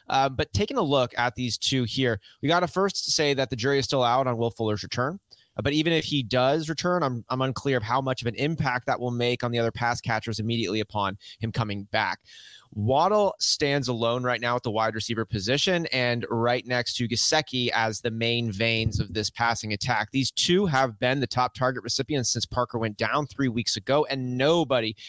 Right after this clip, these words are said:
had even half the targets of one of these guys the last two weeks. Uh, with that, Carolina is no joke, as we had said, but this should be a close game, and the ball has to go somewhere, right?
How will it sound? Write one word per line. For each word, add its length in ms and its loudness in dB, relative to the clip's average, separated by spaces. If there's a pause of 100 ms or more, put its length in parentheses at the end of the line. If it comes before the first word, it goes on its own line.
(160)
had 160 2
even 260 0
half 400 0
the 80 -16
targets 340 -2
of 180 -4
one 300 0
of 100 -2
these 160 -6
guys 260 0
the 80 -4
last 300 0
two 300 -4
weeks. 760 -4
Uh, 220 4
with 260 0
that, 220 2
Carolina 440 2
is 180 -4
no 140 0
joke, 320 2
as 200 0
we 80 -4
had 160 -2
said, 440 2
but 140 -6
this 120 0
should 200 0
be 100 2
a 80 2
close 340 0
game, 380 0 (240)
and 100 0
the 40 0
ball 180 2
has 260 0
to 80 -8
go 160 2
somewhere, 560 0
right? 300 0